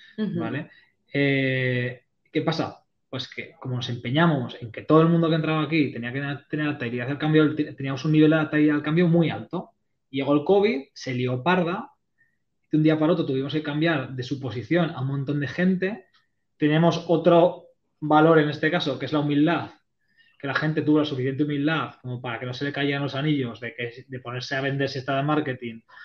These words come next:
Speaker 1: Ujú.
Speaker 2: o de, <laughs> o de que estaba vendiendo pisos, ponerse a vender lejía o, o mil cosas más, ¿vale?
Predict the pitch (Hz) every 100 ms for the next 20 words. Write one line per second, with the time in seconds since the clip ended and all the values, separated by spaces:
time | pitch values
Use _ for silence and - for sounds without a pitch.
0 | 190 185 165 135 135 127 131 131 127 -
1 | - - - - 151 147 139 151 147 156
2 | 156 156 151 160 151 131 131 151 147 143
3 | 139 139 - 160 135 113 - - - _
4 | 143 143 139 135 135 131 131 - 151 160
5 | 156 160 160 156 160 170 185 170 151 165
6 | 196